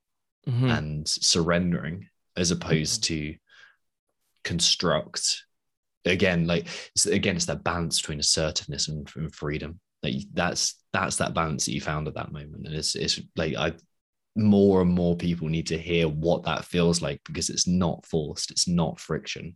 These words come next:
Speaker 2: it's
Speaker 1: Mm-hmm.
Speaker 2: openness.
Speaker 1: Mm-hmm. Yeah, openness.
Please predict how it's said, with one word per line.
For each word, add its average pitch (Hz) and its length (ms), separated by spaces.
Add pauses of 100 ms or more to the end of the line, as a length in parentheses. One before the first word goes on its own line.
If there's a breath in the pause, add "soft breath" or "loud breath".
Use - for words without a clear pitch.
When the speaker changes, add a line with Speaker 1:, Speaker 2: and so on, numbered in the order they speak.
Speaker 2:
it's - 520
Speaker 1:
Mm-hmm. 113 240 (100)
Speaker 2:
openness. - 640 (520)
Speaker 1:
Mm-hmm. 117 340 (360 loud breath)
Yeah, 160 240
openness. 143 580